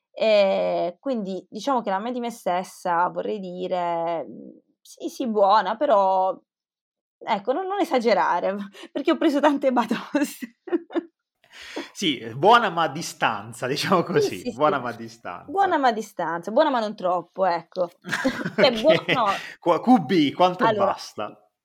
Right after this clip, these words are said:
Speaker 1: Q B quanto basta, ma più che altro, ecco, questa è una cosa che è importante. Prima di tutto bisogna voler bene a se stessi, cioè va bene essere buoni, però senza poi andare a inficiare proprio il benessere personale.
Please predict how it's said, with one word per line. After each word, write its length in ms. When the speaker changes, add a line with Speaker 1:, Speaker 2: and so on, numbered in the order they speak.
Speaker 1:
Q 180
B 160
quanto 360
basta, 420
ma 100
più 140
che 140
altro, 420
ecco, 240
questa 260
è 40
una 100
cosa 480
che 120
è 260
importante. 1160
Prima 180
di 80
tutto 220
bisogna 300
voler 240
bene 160
a 20
se 140
stessi, 560
cioè 220
va 100
bene 220
essere 280
buoni, 560
però 360
senza 520
poi 320
andare 540
a 480
inficiare 540
proprio 260
il 40
benessere 420
personale. 680